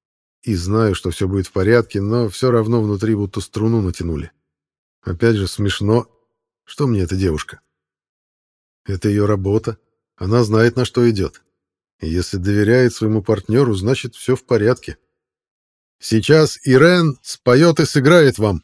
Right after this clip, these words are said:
уважаемая публика", громогласно объявил администратор. "А пока вы можете оценить выступление артистов, поделившись с ними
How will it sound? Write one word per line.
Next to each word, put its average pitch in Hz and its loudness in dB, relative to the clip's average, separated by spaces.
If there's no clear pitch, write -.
уважаемая 127 6
публика", 110 2
громогласно 82 -6
объявил 87 -4
администратор. 87 -4
"А 101 0
пока 160 4
вы 156 4
можете 156 4
оценить 151 2
выступление 143 4
артистов, 143 0
поделившись 147 4
с - -8
ними 156 4